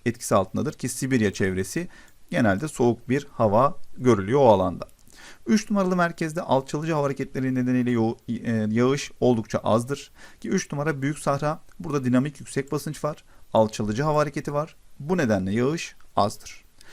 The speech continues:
Dört numaralı merkezin yağış rejimi düzenlidir.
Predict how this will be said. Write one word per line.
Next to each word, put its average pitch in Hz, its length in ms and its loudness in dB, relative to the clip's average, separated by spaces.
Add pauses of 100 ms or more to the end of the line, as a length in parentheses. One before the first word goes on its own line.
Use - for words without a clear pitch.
(320)
Dört 202 240 6
numaralı 185 260 0
merkezin 120 500 -2 (140)
yağış 175 340 4
rejimi 127 260 -2
düzenlidir. 104 540 -2